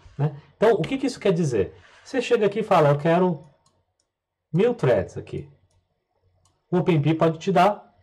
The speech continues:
quinhentas, pode te dar quatrocentas, né? Ele, o que você tá dizendo aqui é o máximo de threads que esse cara vai poder executar. Não o mínimo, é o máximo, né?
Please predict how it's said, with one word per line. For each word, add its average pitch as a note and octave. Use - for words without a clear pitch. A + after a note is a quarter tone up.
quinhentas, F3+
pode -
te -
dar G#2+
quatrocentas, -
né? C#3
Ele, C#3
o C#3
que D3+
você D#3
tá A3
dizendo E3+
aqui F3
é A#2+
o D3+
máximo G#3+
de F#3+
threads D#3
que -
esse D3+
cara D3
vai C#3+
poder C3+
executar. B2
Não D#3
o F3
mínimo, F#2
é A2
o C3
máximo, A2+
né? C3+